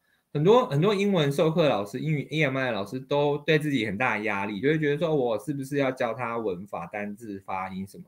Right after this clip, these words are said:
的？”所以对于自己的英文会很没有信心。可是，呃，E M I，我之所以要推E M I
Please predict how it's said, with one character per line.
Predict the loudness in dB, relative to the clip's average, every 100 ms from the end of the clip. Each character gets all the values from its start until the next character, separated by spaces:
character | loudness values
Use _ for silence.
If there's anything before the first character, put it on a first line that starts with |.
| _
的？” | _
所 | _ 2
以 |
对 | 2 0
于 |
自 | 0 -2
己 |
的 | -2
英 | -4 -6
文 | -6
会 | -4
很 | -6 -6
没 | -6
有 | -8
信 | -10 -14 -14
心。 | -16 -20 _ _ _ _ _ _ _ _
可 | 0
是， | 2 0 -2
呃 | 2 4 4 2 -4
，E | 2
M | 4 6
I， | 4 2
我 | -2
之 | -2
所 | 4
以 | 4
要 |
推 | 6 4 4
E | 2
M | 0 -2
I | -4 -4